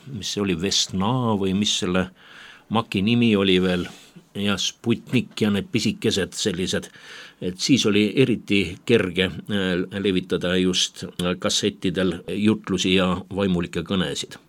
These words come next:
Siis muidugi mäletan noorusest, et igal aastal külastasime Harry Haamerit. Võiks öelda, et see oli minu isa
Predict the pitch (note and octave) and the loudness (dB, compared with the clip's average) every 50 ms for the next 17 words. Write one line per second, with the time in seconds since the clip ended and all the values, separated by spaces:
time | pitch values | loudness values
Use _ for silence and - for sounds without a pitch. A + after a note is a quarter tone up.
0 | _ - - - F#3+ F#3 D3 - F#3+ E3+ D3+ C#3+ B2 C3+ C3+ C3+ B2+ A2+ A2 - | _ -2 4 4 4 6 4 4 4 6 6 8 8 8 8 8 8 6 6 4
1 | A#2 A2+ A#2+ B2+ C3+ C3+ A#2+ A#2 A2+ G2 A#2 A2 - - - G2+ F2+ - D3 C#3 | 4 4 6 6 8 8 6 6 4 2 2 2 2 2 0 0 0 0 0 2
2 | B2 A2+ A#2 A#2+ A#2 G#2+ - - G#2 G2+ G2 F#2+ - B2+ A2+ G2+ - - - G2 | 2 2 4 2 2 0 2 0 0 0 0 0 0 2 2 2 0 -2 -2 -2
3 | G#2+ G#2+ G#2+ - - G#2+ F#2+ G2+ G2+ G2 G2 F#2 - A#2 C3+ - A2 G2 F2+ E2+ | -2 -2 -2 -2 -2 -2 0 0 0 0 0 0 0 2 2 2 2 2 2 2
4 | A2+ A#2 A2+ A2 F#2+ F2+ E2+ F2+ F2 - - - - G#2+ G#2 G2+ F#2 - - B2 | 2 2 4 4 4 4 2 2 0 -2 -6 -8 -4 -2 -2 -2 0 0 2 2
5 | G#2+ G#2 F#2 G2 F#2+ F2+ - - - A2 G#2+ G#2+ G2+ G#2 G#2 G2+ G2 G2 F#2 F2 | 2 2 2 0 -2 -2 -2 0 2 4 4 4 4 4 4 4 4 4 2 0
6 | - - - A2 C3 C3+ A#2+ G#2+ G#2 G2+ - G#2+ G#2 G#2+ G#2+ - G2+ F#2+ E2+ D#2+ | -2 -4 -2 2 2 4 4 4 4 2 2 0 0 0 2 2 2 2 0 -2